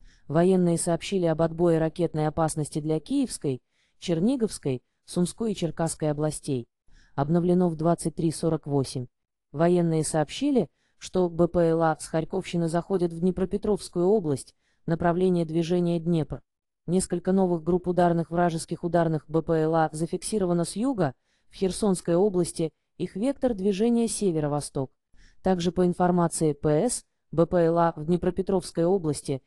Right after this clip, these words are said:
изменили вектор движения в направлении Павлограда. Обновлено в двадцать три пятьдесят шесть. Группа Б П Л А приближается к Павлограду с севера. Обновлено в ноль ноль четыре. Беспилотники в Херсонской области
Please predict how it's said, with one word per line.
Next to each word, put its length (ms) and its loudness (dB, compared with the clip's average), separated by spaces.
изменили 540 2
вектор 360 -2
движения 520 0
в 60 -2
направлении 640 0
Павлограда. 720 -2
Обновлено 540 2
в 60 -2
двадцать 380 0
три 140 0
пятьдесят 440 -4
шесть. 420 -4
Группа 540 2
Б 180 2
П 220 2
Л 140 0
А 160 0
приближается 680 2
к 60 -14
Павлограду 580 0
с 40 -6
севера. 480 -4
Обновлено 540 2
в 80 -2
ноль 200 2
ноль 180 0
четыре. 520 -4
Беспилотники 720 0
в 40 -8
Херсонской 600 -2
области 580 0